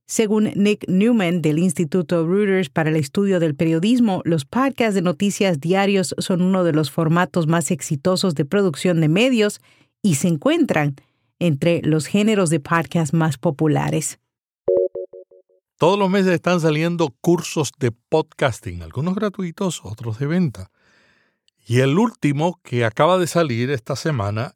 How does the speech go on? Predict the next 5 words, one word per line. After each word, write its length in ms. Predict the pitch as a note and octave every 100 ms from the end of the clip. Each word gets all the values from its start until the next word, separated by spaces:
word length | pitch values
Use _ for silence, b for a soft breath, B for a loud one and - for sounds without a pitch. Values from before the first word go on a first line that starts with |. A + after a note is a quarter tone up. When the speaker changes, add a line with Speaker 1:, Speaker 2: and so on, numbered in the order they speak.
| _
Speaker 2:
es 500 | C#3 F3 - - - _ _ _ _ _ _ _ _ _
de 280 | A2 A#2 C3
wordpress 640 | A#2 G3 G3+ - G3+ -
punto 340 | - G#3 E3+ C#3
com, 420 | G#3 G#3 G2+